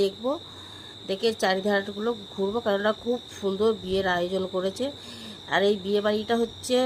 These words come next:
তোমার জিরাট তামিলিপাড়া, এখানে আয়োজন হয়েছে বিয়ে বাড়িটা। আর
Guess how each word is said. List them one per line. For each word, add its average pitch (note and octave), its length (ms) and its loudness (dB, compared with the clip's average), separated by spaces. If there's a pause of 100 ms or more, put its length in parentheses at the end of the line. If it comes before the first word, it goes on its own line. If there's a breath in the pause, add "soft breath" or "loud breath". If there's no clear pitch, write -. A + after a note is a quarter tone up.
(120)
তোমার G#3 200 0 (100)
জিরাট G#3 360 4 (500 loud breath)
তামিলিপাড়া, A3 680 4 (680 loud breath)
এখানে A3 260 4 (840)
আয়োজন G3 240 8 (100)
হয়েছে G3+ 280 4
বিয়ে G3 200 2
বাড়িটা। F#3 300 0 (760 loud breath)
আর F#3 220 6